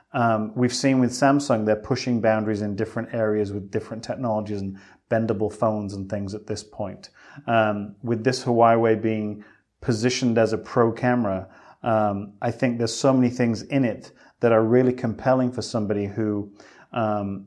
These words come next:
is interested in having an all-in-one device with a great camera system, uh, and some of the features they've built into it, which enable you to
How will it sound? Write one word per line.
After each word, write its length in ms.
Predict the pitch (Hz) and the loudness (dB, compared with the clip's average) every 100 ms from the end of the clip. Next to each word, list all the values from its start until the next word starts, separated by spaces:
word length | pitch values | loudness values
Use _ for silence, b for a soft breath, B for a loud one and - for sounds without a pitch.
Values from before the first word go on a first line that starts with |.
| - | -6
is 180 | 127 - | -6 -2
interested 460 | 143 139 139 - | -2 0 -2 -2
in 80 | 117 | -2
having 640 | 117 117 110 110 107 101 104 B - | 0 2 4 2 0 -4 -10 B -4
an 100 | 107 | 4
all-in-one 380 | 113 127 131 143 | 6 6 6 4
device 600 | 139 104 110 - - - _ _ _ _ _ _ _ - - | 4 4 4 -4 -14 -20 _ _ _ _ _ _ _ -20 -6
with 200 | 123 120 | -2 -2
a 60 | |
great 320 | 107 117 135 - | 0 0 0 0
camera 280 | 131 117 | 0 0
system, 580 | 110 110 - - 101 95 b b b - | 0 -6 -6 -8 -8 -10 b b b -4
uh, 260 | 120 110 117 | 0 2 0
and 160 | 123 120 | -2 0
some 200 | 151 147 | 4 4
of 60 | |
the 60 | 123 | 2
features 420 | - 143 139 120 | 0 0 0 0
they've 200 | 123 107 | 0 2
built 180 | 120 113 | 0 0
into 340 | 143 151 131 | -2 0 0
it, 120 | 110 | 0
which 200 | 127 104 | -2 -4
enable 440 | 120 113 123 120 117 | -2 0 2 2 0
you 120 | 113 | -2
to 440 | 113 117 110 107 | -2 -2 -2 -2